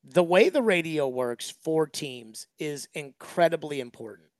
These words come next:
And I think we've seen some teams in pro sports try to go all digital, and that doesn't really work very well. And so,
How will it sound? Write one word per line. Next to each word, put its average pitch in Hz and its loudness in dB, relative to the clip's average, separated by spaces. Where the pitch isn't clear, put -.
And 160 2
I 170 2
think 220 4
we've 220 -2
seen 175 -2
some 180 2
teams 175 -4
in 156 -6
pro 160 2
sports 156 -2
try 151 0
to 151 0
go 147 2
all 151 0
digital, 151 0
and 165 4
that 180 8
doesn't 165 6
really 131 -4
work 107 -14
very - -16
well. - -18
And 165 4
so, 160 4